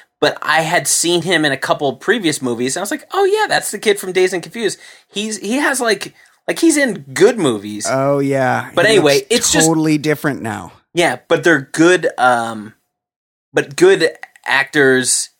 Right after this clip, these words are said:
Speaker 1: and it's the, the story is, like, a guy, Christian Bale is, is a guy that is pretty, pretty much like an Indian removal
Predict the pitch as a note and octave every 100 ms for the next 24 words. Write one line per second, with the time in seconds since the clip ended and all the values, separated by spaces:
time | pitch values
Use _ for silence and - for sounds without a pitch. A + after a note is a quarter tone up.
0 | _ C3+ B2+ B2 A#2+ - - - - _
1 | - C3 - B2 C3 B2+ A#2+ A#2+ - -
2 | - G3+ F3 D#3 C3 B2 A#2+ A#2 A#2+ A2
3 | A#2+ - C3+ B2 B2 A#2+ C3 D3 E3+ D3
4 | B2+ B2 A#2+ A#2 - B2 A#2 A#2 - A2+
5 | G#2+ G#2+ G#2+ G2 - _ _ _ _ -
6 | B2 - _ - C3 A2 - - D#3 C#3
7 | A#2 - A2+ G#2+ G#2+ - B2 A#2 A2 G#2+
8 | G#2+ A2 A2 A#2 A#2 A2